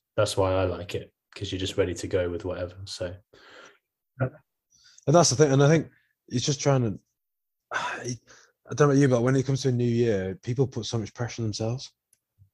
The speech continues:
Speaker 2: to make such, like, big changes and, like, just do small, consistent changes that you can maintain throughout the year.
Speaker 1: Yeah. But I did, I did
Speaker 2: I think you
Speaker 1: think,
Speaker 2: do.
Speaker 1: yeah, this, uh, 'cause the, this, doing the show pre-Christmas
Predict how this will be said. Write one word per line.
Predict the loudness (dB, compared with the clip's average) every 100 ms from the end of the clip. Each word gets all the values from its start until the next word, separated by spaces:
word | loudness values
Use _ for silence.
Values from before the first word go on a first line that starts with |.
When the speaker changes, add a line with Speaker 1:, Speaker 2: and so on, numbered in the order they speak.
| _ _ _ -8
Speaker 2:
to | 0
make | 2 2
such, | -2 0
like, | 0 0
big | 0 0
changes | 2 2 2 2 -2
and, | -4
like, | -4 -6
just | -8 -2
do | -2
small, | 0 0 0
consistent | 0 -4 -4 -6 -2
changes | 0 0 -4
that |
you | -6
can | -4
maintain | -2 -2 -2 -4
throughout | -4 -4 -4
the | -2
year. | -2 -4 -6 -6
Speaker 1:
Yeah. | -6 -6 -14 _ _ _ _ _ _ _ _ _ 4
But | 4
I | 6
did, | 4 2 0 -18 -20 _ -6
I | 0
did | 2 2
Speaker 2:
I |
think | 2 -2
you | -2
Speaker 1:
think, | -4
Speaker 2:
do. | -2
Speaker 1:
yeah, | -2 -2 _ _ _ _ _ _ _ _ _ _ -6
this, | 0 2 0 -4 0
uh, | 2 2
'cause | 0 0
the, | 0
this, | 0 -2 -4 _
doing | -2 0 2
the |
show | 0 4 6 6 4
pre-Christmas | -2 -2 0 0 -2 -2 -4 -4 -8 -8 -8 -8